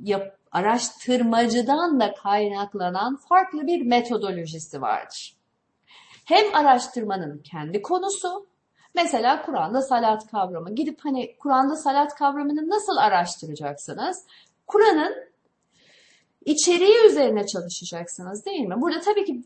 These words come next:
farklı bakış açıları kullanacaksınız belki. Ancak buna göre Kur'an'ın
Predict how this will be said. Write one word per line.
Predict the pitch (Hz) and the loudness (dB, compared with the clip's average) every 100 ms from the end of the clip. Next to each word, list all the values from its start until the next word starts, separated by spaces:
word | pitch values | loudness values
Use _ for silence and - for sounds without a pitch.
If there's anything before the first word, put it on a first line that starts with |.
| - | 0
farklı | 294 - 277 | 0 0 -2
bakış | 302 - 302 | -4 -4 -6
açıları | 277 269 277 277 | -6 -4 -6 -4
kullanacaksınız | 269 240 254 277 403 392 311 226 196 180 | -2 2 2 2 0 -2 -4 -2 0 2
belki. | 170 170 208 285 - _ _ _ | 2 0 -4 -6 -8 _ _ _
Ancak | 254 359 427 392 320 - - _ _ _ _ _ _ _ _ _ _ _ _ _ _ _ _ _ _ _ | 4 6 4 2 0 -4 -16 _ _ _ _ _ _ _ _ _ _ _ _ _ _ _ _ _ _ _
buna | 190 240 349 | -4 2 4
göre | 427 381 247 175 - | 6 4 2 -2 -8
Kur'an'ın | 214 220 262 466 494 | -2 0 2 0 -2